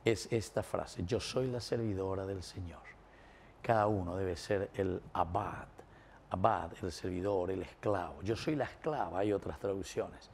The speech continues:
A veces añemo y veñan de yara, popi, gatos, anguay, señan de yara, o yapo, las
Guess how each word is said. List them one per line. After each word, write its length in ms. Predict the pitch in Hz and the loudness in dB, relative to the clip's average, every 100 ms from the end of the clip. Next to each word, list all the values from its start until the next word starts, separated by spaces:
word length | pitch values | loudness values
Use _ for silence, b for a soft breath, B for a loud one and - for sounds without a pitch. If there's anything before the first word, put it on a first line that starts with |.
| B B B B B | B B B B B
A 120 | 127 | 6
veces 260 | 135 120 135 | 6 4 0
añemo 260 | 131 127 | 0 0
y 80 | 123 | 0
veñan 300 | 117 120 120 | 0 0 0
de 120 | 117 | 0
yara, 300 | 107 113 110 | 2 2 2
popi, 260 | 95 120 131 | 2 0 2
gatos, 300 | 117 110 113 | 0 -2 -4
anguay, 280 | 104 107 107 | -4 -2 -2
señan 360 | - 107 107 | -4 -4 -4
de 160 | 101 95 | -4 -2
yara, 280 | 104 107 107 | 0 2 0
o 120 | 101 | 0
yapo, 460 | 101 92 - 160 - B B B - | 0 0 0 -2 -2 B B B 0
las 400 | 113 120 104 - | 2 2 2 -2